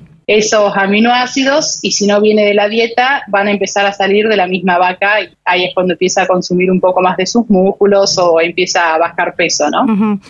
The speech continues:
Speaker 2: Ahora, ay, ¿se, se contabiliza que parte de lo que se consume es, son aminoácidos propios, o, eh, o sea, del animal, como algo que, que puede suceder y que está bien, o cuando eso empieza a pasar,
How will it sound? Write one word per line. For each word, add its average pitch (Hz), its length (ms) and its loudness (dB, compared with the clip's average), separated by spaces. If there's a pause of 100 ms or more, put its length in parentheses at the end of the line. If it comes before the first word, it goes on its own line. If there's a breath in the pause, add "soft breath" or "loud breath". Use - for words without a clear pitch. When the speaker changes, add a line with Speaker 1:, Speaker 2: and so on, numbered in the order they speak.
(180 loud breath)
Speaker 2:
Ahora, 240 400 2 (100)
ay, 233 120 0
¿se, - 240 -6 (100)
se - 220 -2
contabiliza 226 680 2
que 208 160 2
parte 233 440 0
de 208 120 4
lo 190 140 0
que 196 140 0
se 196 140 -2
consume 208 600 2
es, 202 80 -2
son 214 360 0
aminoácidos 196 680 0
propios, 226 760 0 (140)
o, 202 220 0
eh, 190 200 -2
o 175 60 -4
sea, 175 180 -2
del 185 160 4
animal, 196 600 2
como 190 280 2
algo 214 520 0 (140)
que, 196 200 0 (200)
que 202 120 0
puede 220 260 2
suceder 208 400 2
y 214 60 0
que 214 80 0
está 214 200 0
bien, 233 380 4
o 208 140 -2
cuando 202 260 2
eso 240 340 2
empieza 214 360 0
a - 20 0
pasar, 214 460 0